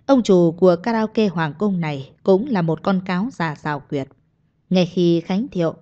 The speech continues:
và Khương Định ra khỏi cổng, họ lén lút chuồn đi. Chắc chắn lần này họ sẽ không bao giờ quên, sợ rằng sẽ không bao giờ dám chọc giận Lý Khánh Hân. Về phần Phan Tử Ngư vẫn chưa rời đi mà nhìn chằm chằm Phan Lâm với ánh mắt tỏa sáng.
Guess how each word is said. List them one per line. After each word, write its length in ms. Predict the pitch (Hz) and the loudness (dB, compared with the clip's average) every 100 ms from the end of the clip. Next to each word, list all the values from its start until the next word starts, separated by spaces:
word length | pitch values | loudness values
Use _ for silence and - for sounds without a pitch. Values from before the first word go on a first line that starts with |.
| - | -4
và 200 | 185 170 | 0 0
Khương 280 | 175 277 196 | 0 -2 0
Định 180 | 180 196 | -2 -2
ra 100 | 247 | -6
khỏi 180 | - 156 | -2 -4
cổng, 280 | - 156 143 - - _ | -2 -4 -4 -14 -20 _
họ 160 | 196 190 | 0 2
lén 180 | 202 | 2
lút 260 | 254 294 320 | 0 -2 -4
chuồn 260 | 180 156 156 | -2 -2 -2
đi. 260 | 165 160 - _ _ _ _ | -4 -4 -10 _ _ _ _
Chắc 200 | 214 214 | -4 -2
chắn 340 | 190 185 240 277 | -2 -2 -2 2
lần 220 | 190 156 | 2 2
này 280 | 143 139 139 | -4 -8 -6
họ 180 | 185 185 | 0 0
sẽ 140 | 277 | 0
không 240 | 269 285 | 0 0
bao 160 | 254 247 | 2 0
giờ 200 | 233 147 147 | 0 -4 -2
quên, 260 | 190 202 185 - - _ - | -2 -2 -2 -6 -20 _ 2
sợ 120 | 202 | 4
rằng 360 | 185 180 175 180 | 4 4 4 2
sẽ 80 | 277 | 0
không 200 | 302 302 | 2 2
bao 160 | 294 277 | 2 2
giờ 180 | 185 165 165 | 2 0 0
dám 200 | 196 320 | -4 -2
chọc 220 | 175 156 | -4 -4
giận 180 | 165 151 | -4 -4
Lý 180 | 185 233 | -2 -2
Khánh 240 | 240 208 | -2 -4
Hân. 240 | 202 180 160 - _ _ _ _ - | -4 -4 -4 -6 _ _ _ _ 2
Về 140 | 180 180 | 2 4
phần 240 | 180 175 | 2 2
Phan 160 | 175 254 | 0 -2
Tử 160 | 180 156 | 0 0
Ngư 360 | 156 190 202 185 | -2 -2 -2 -4
vẫn 300 | - 196 226 | -2 0 0
chưa 200 | 262 233 | -2 -2
rời 240 | 208 156 131 | -2 -4 -6
đi 300 | 143 170 165 _ - - | -4 -4 -4 _ -20 -2
mà 100 | 190 | 2
nhìn 280 | 185 180 | 4 2
chằm 220 | 175 180 170 | 2 -2 0
chằm 240 | 170 160 | -2 -2
Phan 260 | 226 208 196 | -2 0 0
Lâm 240 | 196 180 | 0 2
với 100 | 190 | 2
ánh 140 | 214 | 2
mắt 180 | 269 294 | -2 -6
tỏa 180 | 175 151 | -6 -6
sáng. 400 | - 160 160 196 | -8 -10 -8 -10